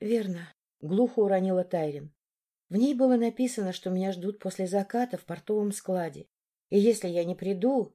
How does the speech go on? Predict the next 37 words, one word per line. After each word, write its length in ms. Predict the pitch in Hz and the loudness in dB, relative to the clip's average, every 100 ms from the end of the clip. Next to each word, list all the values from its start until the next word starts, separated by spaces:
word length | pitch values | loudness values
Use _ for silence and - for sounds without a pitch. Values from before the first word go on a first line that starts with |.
| _ | _
или 180 | 180 190 | 0 0
же 140 | 185 | 0
приду 300 | 202 208 190 | 0 0 0
не 140 | 185 180 | 0 0
одна, 360 | 165 170 233 | -2 0 0
то 120 | 247 185 | 0 -2
мой 180 | 160 | -2
брат 300 | 147 170 170 | -4 -8 -6
умрет. 440 | 180 185 180 151 _ _ _ _ _ | -2 -2 -2 -6 _ _ _ _ _
В 100 | - | 2
тот 200 | 285 285 | 4 6
момент 320 | 269 285 285 | 6 4 4
я 100 | 285 | 4
не 120 | 285 277 | 4 4
знала, 380 | 269 277 208 | 4 4 4
что 180 | 180 214 | 4 0
делать, 420 | 185 247 254 202 | 2 4 4 4
но 100 | 208 208 | 0 -2
все-таки 460 | - 214 214 220 | 0 0 0 0
решила 340 | 214 208 240 214 | 0 2 0 0
сначала 440 | 214 202 220 208 | -2 -2 0 2
заехать 420 | 196 202 208 214 | 2 2 0 -4
в 60 | 196 | -2
лицей 400 | 220 214 262 254 | -2 0 2 2
и 160 | 196 | 0
домой. 540 | 190 226 247 226 147 _ _ _ - | -2 2 2 2 0 _ _ _ 2
Проверить, 520 | 269 302 277 147 - | 4 6 4 0 -4
может, 260 | 180 202 | -4 -4
с 80 | - | 0
Терри 220 | 254 262 | 2 2
все 160 | 208 160 | 2 -4
в 60 | - | 0
порядке, 600 | 196 262 269 - 214 - | 2 4 2 -2 -8 -2
а 80 | 190 | 2
меня 200 | 226 247 | 4 4
просто 300 | 240 - 208 | 2 -2 -2
провоцируют. 720 | 240 247 247 277 208 143 | 2 2 2 2 2 0